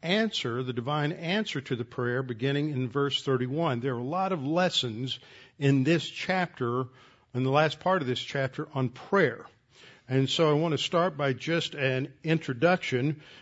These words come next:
because what we see here is a great example in the text of how a believer is to base prayer upon Scripture. And it, imp-, what is, uh, foundational to this is a knowledge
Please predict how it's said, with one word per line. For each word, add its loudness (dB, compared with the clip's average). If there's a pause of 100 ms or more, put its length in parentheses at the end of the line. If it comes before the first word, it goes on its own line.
because 2
what 2
we 2
see 4
here 6
is 2
a 4
great 4
example 0
in 0
the -2
text -2 (380)
of 4
how 2 (320)
a 4
believer 4
is 0
to -2
base 0 (220)
prayer 0
upon -2
Scripture. -6 (1040)
And 0
it, -2 (260)
imp-, -2
what -2
is, -4 (320)
uh, -6
foundational 2
to -6
this -4
is -4
a -2
knowledge -2